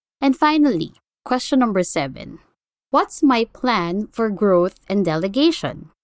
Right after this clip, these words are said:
Because as you hire your first employee, it's crucial to think about the bigger picture. How does this hire fit into your long-term growth strategy?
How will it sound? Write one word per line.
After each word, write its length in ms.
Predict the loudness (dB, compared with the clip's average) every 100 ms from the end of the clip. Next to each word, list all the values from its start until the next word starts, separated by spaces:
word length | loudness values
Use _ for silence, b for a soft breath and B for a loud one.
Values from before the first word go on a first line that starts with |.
| _ _ -12
Because 280 | -4 -4 -2
as 300 | -4 -4 -2
you 160 | -2 0
hire 520 | 0 0 -2 -4 -6
your 180 | -4 -4
first 380 | -2 0 -2 -4
employee, 640 | -8 0 0 0 -4 -8 _ _
it's 240 | -2 -2 -6
crucial 480 | 2 2 4 0 0
to 120 | -4
think 400 | -2 -2 0 -4
about 400 | 0 0 0 -6
the 100 | -10 -4
bigger 380 | 0 0 0 -4
picture. 640 | -6 -10 -12 -14 -14 -14 -20 _ _ _ _ -2
How 160 | 0 2
does 220 | -2 -2
this 320 | 0 0 -2 -2
hire 320 | 2 2 0
fit 280 | -2 -4 -4 -4
into 240 | -2 0
your 220 | 0 0
long-term 580 | 0 -4 -8 -6 -6 -6
growth 340 | 0 0 0
strategy? 800 | -6 -6 -4 -2 -6 -10 -14 -16